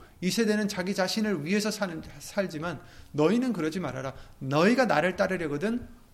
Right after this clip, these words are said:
자신을 부인하라." 이렇게 말씀해 주시는 겁니다. 세상 사람들은 뭐든지 자신감을 중요하게 여기고 뭐든지 자기가 하고 싶은 일을 하고 자기가 이루고 싶은 꿈을 위해서 일하고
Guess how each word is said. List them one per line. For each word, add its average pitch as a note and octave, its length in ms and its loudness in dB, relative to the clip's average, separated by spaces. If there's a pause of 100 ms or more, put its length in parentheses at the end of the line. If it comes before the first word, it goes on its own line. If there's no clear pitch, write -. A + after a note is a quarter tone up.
(140)
자신을 C#3 480 -8
부인하라." C#3+ 680 -8 (120)
이렇게 D3 240 -8
말씀해 B2+ 400 -8
주시는 B2+ 320 -14
겁니다. - 340 -20 (1300)
세상 F3+ 300 -2
사람들은 D#3 640 -2
뭐든지 G3 680 -2 (500)
자신감을 G#3+ 640 2
중요하게 F3+ 480 -2
여기고 C#3 520 -8 (300)
뭐든지 G#3+ 640 2
자기가 F3+ 340 -2
하고 A3+ 140 -2
싶은 A3 300 -2
일을 G3 280 0
하고 A3 520 -4 (480)
자기가 F#3+ 340 2
이루고 G3+ 300 4
싶은 G#3+ 340 0
꿈을 B3 300 2
위해서 G3 220 2
일하고 F3 480 0